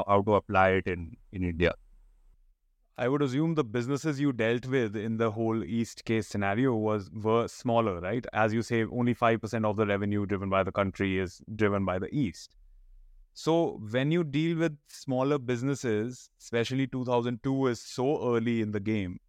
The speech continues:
Speaker 2: how do you convince such businesses on stuff like equity? You know, how do you even educate them? How do you begin to tell them that, "Oh, you can give me a piece of your business and I will help you grow"? They, they would like to think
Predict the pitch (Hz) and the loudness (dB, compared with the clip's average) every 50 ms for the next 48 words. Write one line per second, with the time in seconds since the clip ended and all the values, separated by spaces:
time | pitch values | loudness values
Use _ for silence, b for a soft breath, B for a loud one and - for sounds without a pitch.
0 | _ _ _ _ _ _ _ _ _ _ _ _ _ _ _ _ _ _ - 120 | _ _ _ _ _ _ _ _ _ _ _ _ _ _ _ _ _ _ -2 2
1 | 131 151 170 202 220 208 - 156 135 131 120 147 180 208 220 - - 180 165 151 | 2 2 4 2 0 2 2 2 2 2 2 2 4 2 2 0 0 0 0 0
2 | 127 123 120 131 131 147 156 - - 160 151 139 - - 120 127 117 - 139 123 | -2 -2 -2 -2 0 -2 -4 -2 0 0 0 0 -2 -2 -2 -2 0 0 -2 0
3 | - 135 123 120 - _ _ _ _ _ _ 117 113 - - 123 110 110 98 87 | 0 0 -2 -2 -4 _ _ _ _ _ _ -8 -6 -2 -2 -2 -2 -2 -6 -8
4 | - - _ _ _ 107 107 117 120 117 110 113 123 131 135 127 135 151 - - | -10 -16 _ _ _ -10 -8 -4 0 0 2 2 2 2 2 0 0 -2 -2 -4
5 | 120 113 110 131 131 - 143 131 120 107 104 101 98 95 107 107 113 123 139 135 | -4 -4 -4 -4 -2 0 2 2 2 0 -4 -4 -4 -2 -2 0 0 2 0 0
6 | 120 104 - 113 107 113 123 135 143 135 139 131 107 117 110 110 107 113 110 107 | 0 -2 -2 -2 0 0 0 0 0 -2 -2 -2 0 0 0 0 0 -2 -2 -2
7 | 107 104 107 107 107 - 120 123 120 113 110 110 107 113 110 110 113 110 110 120 | -2 -2 -2 -4 -4 -4 -2 -2 0 0 0 -2 -2 -2 -2 -2 -2 -2 0 2
8 | 120 120 113 - - 113 110 107 - 117 107 101 - - 110 107 107 95 101 113 | 2 0 0 0 -2 -2 -2 -2 -2 -2 -2 -2 0 0 2 2 2 2 0 0
9 | 110 110 113 113 110 101 - 104 104 104 104 101 104 104 101 104 104 107 - - | 0 2 0 0 0 0 -2 -2 0 2 2 2 0 0 0 0 -2 -2 0 -2
10 | 110 104 104 107 110 110 104 104 107 110 113 107 104 107 110 110 98 98 101 101 | -2 -2 0 2 2 2 2 4 4 4 4 4 4 2 2 2 0 -2 0 0
11 | 107 110 98 - - 101 - 110 107 104 98 | 2 2 0 -2 -10 -10 -6 -6 -6 -6 -6